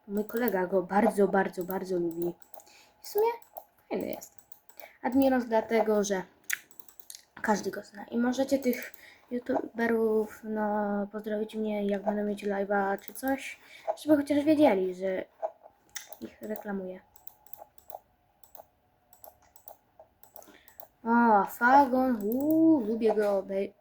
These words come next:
lubię go oglądać. Fajne, ciekawe teorie ma, dużo sensu. Na przykład z tą o blogie, że to nieudany proces mimika.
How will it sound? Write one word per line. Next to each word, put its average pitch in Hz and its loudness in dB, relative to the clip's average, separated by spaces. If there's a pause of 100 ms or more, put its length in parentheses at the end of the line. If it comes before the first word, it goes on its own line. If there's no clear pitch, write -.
(120)
lubię 277 -2
go 269 -4
oglądać. 294 -4 (680)
Fajne, 302 4
ciekawe 220 -2
teorie 196 -2
ma, 202 2 (140)
dużo 226 -2
sensu. 214 -6 (4000)
Na 214 -8
przykład 247 -4
z - -12
tą 233 -4
o 214 -2
blogie, 196 6
że 196 -4
to 208 2 (760)
nieudany 220 6
proces 214 0
mimika. 208 2